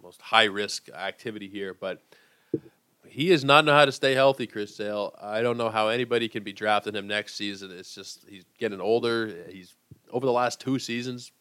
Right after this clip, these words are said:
pitched forty-seven innings. He's done well when he's been out there, but i-, it's unacceptable at this point. Like, you just, you, you can't deal with it. You can't, you, you just can't draft him, uh, and you have to be dropping him at this point right now.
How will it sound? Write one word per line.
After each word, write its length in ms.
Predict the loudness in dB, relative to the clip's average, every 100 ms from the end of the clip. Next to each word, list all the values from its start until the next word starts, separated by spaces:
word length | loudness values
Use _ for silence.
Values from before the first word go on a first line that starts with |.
| _
pitched 220 | -16 -16 _ _ 0
forty-seven 640 | 2 2 0 0 0 0
innings. 460 | -2 -2 -4 -10 -14
He's 160 | -8 2
done 240 | 2 4
well 340 | 8 10 10
when 120 | 6 0
he's 120 | -4
been 120 | 0
out 200 | 0 2
there, 220 | -2 -4
but 220 | -8 -12 -14 _ _ _ -8
i-, 40 | -8 _ _ _ -12
it's 400 | -6 -2 -2 2
unacceptable 640 | 4 4 6 4 4 -2 -2
at 80 |
this 200 | 0 -4
point. 400 | -4 -12 -12 -12
Like, 180 | -14 -14
you 80 | -14
just, 320 | -14 -14 -16
you, 240 | -16 -16 -16
you 120 | -18
can't 340 | -4 0 0
deal 200 | -2 0
with 140 | 0 0
it. 140 | -2
You 80 | -4
can't, 260 | -6 -6 -6 _ _ _ _ _ -20
you, 240 | -10 -8
you 200 | -6 -6
just 200 | -6 -8
can't 260 | -2 -2 2
draft 360 | 6 6 4
him, 140 | -8 -18 -10
uh, 280 | -6 -6 -8
and 160 | -12
you 80 | -12
have 280 | 0 0 0
to 60 |
be 120 | -8 -6
dropping 360 | 0 0 -2
him 140 | -10 -14
at 120 | -14
this 180 | -16 -18
point 300 | -18 -16 -14
right 200 | -14 -12
now. 260 | -14 -16